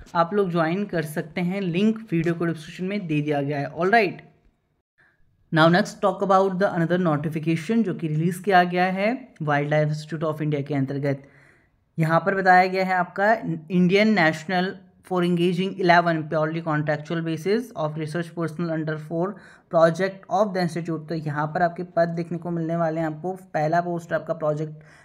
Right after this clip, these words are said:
साइंटिस्ट के लिए वन पोस्ट है इकोलॉजी में।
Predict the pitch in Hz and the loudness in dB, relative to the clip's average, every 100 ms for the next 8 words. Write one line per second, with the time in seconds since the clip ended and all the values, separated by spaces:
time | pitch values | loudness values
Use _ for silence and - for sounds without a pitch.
0 | _ 185 180 190 208 214 214 208 170 175 | _ 2 4 2 0 2 2 2 0 -2
1 | 190 190 185 202 196 170 165 170 160 170 | 0 -2 -2 -4 -4 -2 -4 -2 -2 -2
2 | 190 233 - | -2 -4 -6